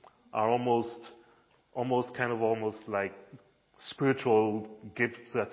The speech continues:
certain people n-, need to have and a certain extra gifting. But in my mind, having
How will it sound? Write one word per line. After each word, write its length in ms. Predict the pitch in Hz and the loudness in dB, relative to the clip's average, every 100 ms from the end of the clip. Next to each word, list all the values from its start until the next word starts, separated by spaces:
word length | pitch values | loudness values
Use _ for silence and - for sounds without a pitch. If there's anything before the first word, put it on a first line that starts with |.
| - | 0
certain 220 | 123 110 | 0 0
people 440 | - 123 110 107 | -6 -8 -6 -6
n-, 260 | 107 104 107 | -6 -8 -8
need 140 | 107 | -8
to 80 | 107 | -8
have 380 | 110 104 101 98 - - - - - | -4 -2 0 -4 -10 -20 -20 -20 -14
and 80 | 101 | -12
a 60 | |
certain 420 | - 127 117 110 - | 0 0 0 -6 -8
extra 280 | - - 113 | -10 -6 -4
gifting. 640 | 117 113 - 113 101 101 - - - _ _ _ _ _ _ 110 | -2 -2 -4 -4 -4 -8 -14 -20 -20 _ _ _ _ _ _ -10
But 140 | 110 | -4
in 100 | 113 | 0
my 220 | 117 143 | 2 0
mind, 380 | 127 87 80 78 78 _ _ _ _ _ _ _ _ _ _ _ _ _ | 0 -4 -6 -14 -20 _ _ _ _ _ _ _ _ _ _ _ _ _
having 460 | - 127 120 123 | -4 -2 0 -2